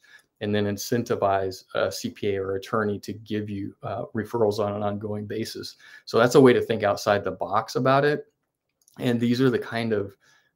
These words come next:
um, actions that can, like, make your agency, um, you know, you, you s-, get into the f-, referral game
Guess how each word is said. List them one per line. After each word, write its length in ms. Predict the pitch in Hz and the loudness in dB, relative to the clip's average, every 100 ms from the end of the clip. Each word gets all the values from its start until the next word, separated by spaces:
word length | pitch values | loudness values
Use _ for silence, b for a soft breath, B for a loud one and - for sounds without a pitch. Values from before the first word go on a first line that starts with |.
| _ - | _ -8
um, 280 | 104 101 - | -6 -4 0
actions 520 | 107 123 - 110 104 | 2 2 -2 -4 -2
that 140 | 98 | -4
can, 120 | - 101 | -4 -6
like, 180 | - | -6
make 540 | 98 104 113 113 113 - | -6 0 0 0 -4 -8
your 200 | 101 98 | -4 -2
agency, 640 | 107 101 98 - 87 123 - b b b b _ | -4 -4 -8 -10 -14 -16 -20 b b b b _
um, 360 | 113 101 - - _ _ | -12 -8 -10 -12 _ _
you 120 | 110 | -10
know, 100 | 98 | -8
you, 160 | 101 - - | -8 -10 -12
you 120 | 110 | -14
s-, 180 | - - _ _ _ | -14 -20 _ _ _
get 180 | 143 135 | 4 6
into 220 | 123 123 | 6 4
the 140 | 113 104 | 0 -2
f-, 120 | - - | -4 -6
referral 460 | 107 - 117 107 | -6 -2 0 2
game 320 | 107 101 101 | 0 -4 -6